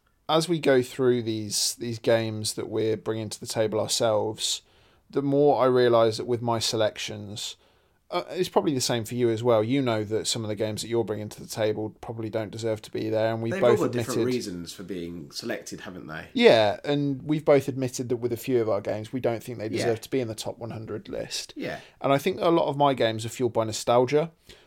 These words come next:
Speaker 1: Not th-, this one so much from my childhood, but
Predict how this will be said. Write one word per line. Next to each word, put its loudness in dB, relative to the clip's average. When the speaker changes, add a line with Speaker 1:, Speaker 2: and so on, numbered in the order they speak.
Speaker 1:
Not 2
th-, -6
this 2
one 0
so 2
much -2
from -2
my 0
childhood, 2
but 6